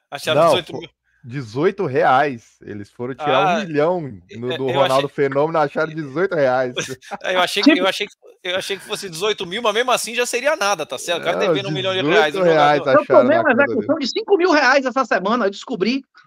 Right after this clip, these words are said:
Speaker 3: Rapaz, eu, era pra eu receber cinco pau de restituição de imposto de renda.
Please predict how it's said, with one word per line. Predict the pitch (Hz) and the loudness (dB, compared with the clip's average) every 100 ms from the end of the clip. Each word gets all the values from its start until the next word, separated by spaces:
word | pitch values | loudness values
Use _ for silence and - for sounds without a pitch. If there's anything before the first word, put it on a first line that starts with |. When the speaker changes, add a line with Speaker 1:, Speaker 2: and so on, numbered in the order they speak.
| _ - | _ -2
Speaker 3:
Rapaz, | 277 285 | 2 2
eu, | 285 | 2
era | 294 311 | 2 2
pra | 302 | 2
eu | |
receber | 285 277 220 | 2 2 0
cinco | 254 359 370 | 0 -4 -6
pau | 233 277 | 2 4
de | 247 | 4
restituição | 262 247 269 214 | 0 -2 -6 -4
de | 254 | -4
imposto | 240 240 220 | 0 0 0
de | |
renda. | 175 202 226 | -2 0 -2